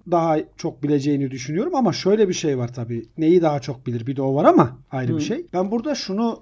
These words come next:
Speaker 1: baz alarak söylüyorum. Bir tane çok gezenimiz var örneğin, bir tane de çok okuyanımız
Speaker 2: Evet.
Speaker 1: var sadece.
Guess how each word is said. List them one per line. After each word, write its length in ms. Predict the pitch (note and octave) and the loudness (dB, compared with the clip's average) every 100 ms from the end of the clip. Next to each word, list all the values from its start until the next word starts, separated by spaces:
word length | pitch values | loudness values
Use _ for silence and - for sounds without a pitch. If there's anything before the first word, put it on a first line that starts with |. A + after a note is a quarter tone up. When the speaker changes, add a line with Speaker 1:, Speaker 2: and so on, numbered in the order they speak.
| - | -14
Speaker 1:
baz 300 | F3 D#3 E3 | -8 0 0
alarak 340 | D#3+ D3+ C#3+ A#2+ | 0 -2 -2 -4
söylüyorum. 460 | D3+ C#3 B2+ A#2 - - | -4 -4 -4 -6 -8 -8
Bir 100 | G#3 | -4
tane 260 | G#3+ G3 D#3+ | 0 2 2
çok 240 | G3+ G#3 | 0 -2
gezenimiz 540 | B3+ A#3 C4 C4 A#3+ B3+ | -2 -2 -2 -2 -2 0
var 240 | C4 - | -2 -4
örneğin, 380 | C#4 B3 B3+ C#4+ D#4 | -6 -4 -4 -6 -6
bir 80 | |
tane 200 | C4 B3+ | -4 -4
de 60 | F4+ | -2
çok 200 | E4+ F4 | -2 0
okuyanımız 460 | C#4+ C4 C4 B3 G#3 | 0 2 2 2 2
Speaker 2:
Evet. 80 | D3+ | 0
Speaker 1:
var 80 | |
sadece. 560 | B2+ - E3+ C#3 A#2+ A2+ | 0 0 0 0 -4 -8